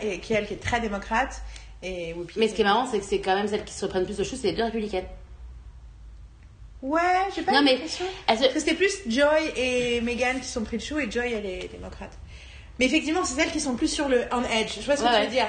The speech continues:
Speaker 1: Elles sont,
Speaker 2: Elles sont, elles sont, euh, enfin, enfin, c'est super intéressant de les voir,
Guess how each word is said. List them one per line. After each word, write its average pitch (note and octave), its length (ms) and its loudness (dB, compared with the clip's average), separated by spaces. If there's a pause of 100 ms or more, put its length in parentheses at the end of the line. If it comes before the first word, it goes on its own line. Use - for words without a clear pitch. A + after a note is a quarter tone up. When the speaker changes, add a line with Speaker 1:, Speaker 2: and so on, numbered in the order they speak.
(140)
Speaker 1:
Elles - 160 0
sont, - 160 -2
Speaker 2:
Elles G3+ 100 4
sont, A3+ 240 6
elles A3 140 6
sont, G#3+ 180 2
euh, G#3+ 220 8
enfin, G3+ 340 4 (960)
enfin, A#3+ 140 4
c'est E4+ 80 4
super G4 280 6
intéressant B3 480 2
de G#3 100 2
les G3+ 140 4
voir, G#3+ 260 4